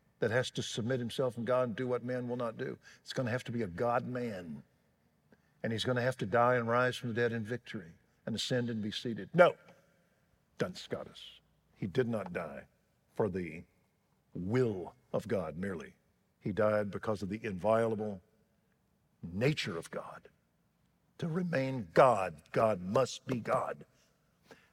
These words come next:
That's why we don't like criminals walking. Amen? It's not proper.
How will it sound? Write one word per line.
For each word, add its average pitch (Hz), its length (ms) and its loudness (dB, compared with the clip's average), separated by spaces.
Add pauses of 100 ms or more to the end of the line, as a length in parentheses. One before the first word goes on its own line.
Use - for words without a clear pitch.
(120)
That's 143 320 6
why 127 200 10
we 123 220 2
don't 123 340 2
like 120 320 4
criminals 117 640 2
walking. 95 720 4 (1300)
Amen? 131 540 4 (800)
It's - 260 0
not 131 280 8 (140)
proper. 143 580 8